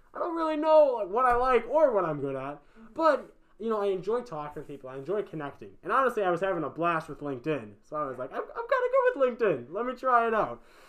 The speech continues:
So I said, "I'm gonna try this video series." And the whole goal is just to impact one person. You know, it's never been, like, the views, the likes, the comments, but impact one person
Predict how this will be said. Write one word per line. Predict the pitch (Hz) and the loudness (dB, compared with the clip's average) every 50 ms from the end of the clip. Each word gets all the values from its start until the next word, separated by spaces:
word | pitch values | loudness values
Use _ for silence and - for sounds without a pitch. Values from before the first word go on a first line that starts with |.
| - _ _ | -20 _ _
So | _ - 214 | _ -6 -6
I | 202 | -6
said, | 208 214 180 156 175 | -6 -8 -10 -8 -10
"I'm | 208 269 | -8 -8
gonna | 294 269 | -8 -10
try | - - 202 185 | -6 -6 -4 -4
this | 160 123 | -6 -8
video | 113 117 113 104 98 | -12 -16 -16 -16 -18
series." | - - - - - - - _ _ | -20 -20 -20 -20 -20 -20 -20 _ _
And | - 190 214 | -8 -4 -4
the | 214 196 | -4 -4
whole | - - 269 311 359 381 269 | 0 0 2 2 2 0 0
goal | - 185 185 185 180 180 170 | 0 0 2 4 2 2 0
is | 156 143 | 0 -4
just | 160 165 - | -8 -10 -10
to | - 147 139 143 | -12 -12 -10 -10
impact | 147 147 147 - 147 147 143 135 - 101 101 | -10 -12 -12 -10 -8 -8 -8 -10 -10 -20 -20
one | 107 117 120 110 | -18 -16 -16 -16
person. | - 110 - - - - - - - _ _ _ _ _ _ _ | -16 -20 -20 -20 -20 -20 -20 -20 -20 _ _ _ _ _ _ _
You | - 123 | -16 -14
know, | 120 120 | -12 -12
it's | 123 - 151 | -12 -10 -8
never | 160 170 185 180 | -6 -4 -4 -2
been, | 156 165 165 165 160 | -2 -2 -4 -2 -2
like, | 156 160 160 | -4 -6 -6
the | - 156 | -8 -10
views, | - - 131 151 151 151 151 151 143 | -10 -8 -6 -4 -4 -4 -4 -6 -6
the | 147 156 | -8 -8
likes, | 143 135 131 135 | -8 -8 -8 -8
the | 131 | -14
comments, | - - 147 139 143 143 135 123 | -14 -10 -10 -8 -8 -8 -10 -8
but | 139 139 139 - | -10 -10 -8 -6
impact | 180 202 196 220 202 180 175 156 | -6 -6 -4 -4 -6 -6 -6 -6
one | 165 202 226 220 | -8 -8 -6 -4
person | 202 185 170 165 - 165 151 151 | -4 -4 -4 -6 -8 -10 -10 -10